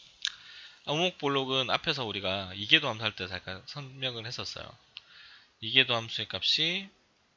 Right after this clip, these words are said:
음수가 되면은 위로 볼록이 돼요. 위로 볼록. 이렇게. 왜 그렇게 되냐면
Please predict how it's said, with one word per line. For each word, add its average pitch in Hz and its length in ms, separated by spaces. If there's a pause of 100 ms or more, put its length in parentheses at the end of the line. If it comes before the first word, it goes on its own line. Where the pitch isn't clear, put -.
(840)
음수가 156 300
되면은 95 420 (1160)
위로 127 220
볼록이 82 300
돼요. - 180
위로 95 180
볼록. - 260 (880)
이렇게. - 240 (1600)
왜 98 100
그렇게 113 240
되냐면 104 420